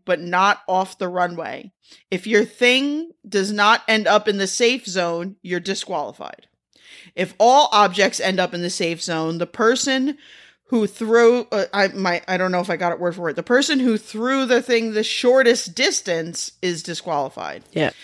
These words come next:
Speaker 1: You may not manipulate your things in any way before throwing them. Last player standing wins.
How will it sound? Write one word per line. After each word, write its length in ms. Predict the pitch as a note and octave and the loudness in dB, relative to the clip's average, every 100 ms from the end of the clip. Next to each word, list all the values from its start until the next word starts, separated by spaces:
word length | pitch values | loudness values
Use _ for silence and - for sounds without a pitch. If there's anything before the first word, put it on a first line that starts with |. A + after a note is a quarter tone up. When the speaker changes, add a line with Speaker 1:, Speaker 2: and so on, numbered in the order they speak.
| - - | -20 -12
Speaker 1:
You 160 | F#3+ | -6
may 300 | G3 G3 A3+ B3+ | -4 0 2 4
not 260 | B3 A#3+ | 4 2
manipulate 720 | G#3+ G#3+ G#3+ D4+ D4 B3+ A#3 - | 0 0 2 0 0 2 2 2
your 140 | G#3 | 0
things 460 | G3+ G3+ F3+ F3+ F#3 | 0 -2 -2 -4 -6
in 140 | E3+ | -6
any 260 | - G3+ B3 | -4 -4 -2
way 280 | A#3 F#3+ F#3+ | 0 0 0
before 420 | F#3 F#3 G3 F3+ | -4 -8 -6 -6
throwing 520 | F3+ G#3+ G#3 F3+ E3 | -6 -2 0 0 -6
them. 320 | D#3+ E3 B3 _ _ _ _ _ _ _ | -10 -10 -12 _ _ _ _ _ _ _
Last 400 | E3+ G3+ A#3+ - | 0 2 2 0
player 280 | A3 G#3 G3+ | -2 -2 -2
standing 460 | - F3 E3+ F3 | -4 -4 -4 -6
wins. 480 | F3 D3+ - - - | -10 -14 -16 -20 -20